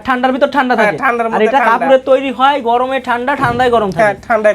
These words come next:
Speaker 1: তো
Speaker 2: গরম
Speaker 1: খুবই
Speaker 2: থাকে।
Speaker 1: চমৎকার একটি প্রোডাক্ট। তো আমাদেরকে কালারগুলো একটু দেখা দেন, চারটা কালার আছে বলুন।
Speaker 2: আমরা এই আজকে আপনাদের মাঝে এই চারটে কালার নিয়ে আমরা হাজির হয়েছি। আপনারা দেখতে পাচ্ছেন এই যে চারটের ভিতরে এই যে একটা কালার
Speaker 1: এই একটা
Speaker 2: দেখতে
Speaker 1: কালার।
Speaker 2: পাচ্ছেন, খুবই সুন্দর একটা কালার।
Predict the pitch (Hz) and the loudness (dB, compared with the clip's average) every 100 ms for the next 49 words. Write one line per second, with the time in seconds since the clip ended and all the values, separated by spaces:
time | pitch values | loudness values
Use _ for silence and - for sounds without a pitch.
0 | 233 240 - 302 285 277 262 254 247 254 | 2 2 2 2 0 0 0 -2 -2 -2
1 | 247 254 233 233 262 262 233 240 247 254 | -2 -4 -2 0 0 2 0 0 -2 0
2 | 202 220 220 233 226 214 190 185 202 202 | 0 2 2 0 0 0 0 0 -4 -4
3 | 208 202 214 240 240 220 226 233 254 277 | -2 -2 -2 -2 0 0 2 2 4 2
4 | 262 - - 247 226 202 220 233 247 - | -2 -12 -14 -12 -10 -6 -2 0 -2 -2
5 | 254 240 - 254 240 247 240 247 240 233 | -2 -2 -2 -4 -2 -2 -2 2 2 0
6 | 240 214 226 220 226 220 226 233 240 240 | -4 -2 -2 -2 2 2 2 0 2 2
7 | 233 233 240 240 220 - 196 214 240 233 | 2 0 2 2 2 -2 -2 0 0 0
8 | 247 233 247 233 220 233 269 233 226 262 | 0 -2 -2 -2 -2 -2 0 -2 0 -2
9 | 269 147 - - 233 226 214 247 240 226 | -4 -12 -16 -6 -2 -2 0 0 0 0
10 | 226 240 254 254 254 226 220 214 214 208 | 0 -2 -2 0 2 2 0 0 -2 -2
11 | 185 170 147 - 220 247 220 247 240 254 | -2 -2 -4 -8 -2 0 2 2 2 2
12 | 254 277 247 247 247 240 247 240 247 240 | 0 -2 0 -2 -2 -2 -2 0 -2 0
13 | 247 233 226 247 | -2 0 2 0